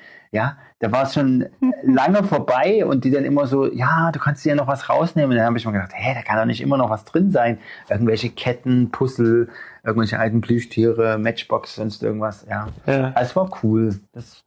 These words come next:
Speaker 1: war echt eine schöne Aktion, hat auch Spaß gemacht. Ja, und die Kinder haben sich,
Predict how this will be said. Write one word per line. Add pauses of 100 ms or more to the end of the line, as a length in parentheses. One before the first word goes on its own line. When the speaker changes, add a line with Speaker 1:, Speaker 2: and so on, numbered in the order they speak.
Speaker 1:
war
echt
eine
schöne
Aktion,
hat
auch
Spaß
gemacht. (1000)
Ja,
und
die
Kinder
haben
sich,